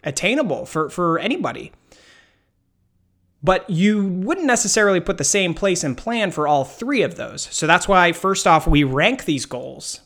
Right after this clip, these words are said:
and then we figure out how to put a plan in place. Now, if you were to try and attack all three of those at once, well, okay, what would that entail? So obviously, if you wanna run a race, that's gonna involve a lot of training specifically for running. You're gonna wanna get your endurance up.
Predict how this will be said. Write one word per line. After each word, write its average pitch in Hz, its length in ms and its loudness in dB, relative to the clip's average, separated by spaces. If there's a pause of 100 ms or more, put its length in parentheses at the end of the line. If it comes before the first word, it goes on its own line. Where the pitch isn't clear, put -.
(600)
and 147 160 2
then 165 120 4
we 165 100 6
figure 147 260 0
out 143 160 6
how 139 100 2
to 135 60 2
put 135 200 -2
a 135 40 -8
plan 139 320 -2
in 120 80 -6
place. 131 380 -2
Now, 143 380 4 (500)
if 156 220 2
you 190 200 4
were 202 180 6
to 180 120 -2
try 180 240 4
and 165 80 2
attack 160 340 2
all 165 120 4
three 277 300 0
of 165 100 4
those 147 180 4
at 127 120 0
once, 165 400 4
well, 165 580 2
okay, 170 180 0
what 190 200 4
would 175 120 4
that 170 220 6
entail? 143 440 0
So 156 200 -2
obviously, 185 380 2
if 147 100 -2
you 170 80 0
wanna 175 200 2
run 156 240 2
a 135 60 2
race, 135 420 2
that's 131 220 -2
gonna 139 180 0
involve 135 520 4
a 131 80 -2
lot 165 340 4
of 190 140 0
training 139 480 0
specifically 135 960 -4 (280)
for 156 240 0
running. 127 400 2
You're 120 140 -4
gonna 131 160 0
wanna 135 220 0
get 123 200 -4
your 120 140 -6
endurance 220 480 0
up. 233 260 2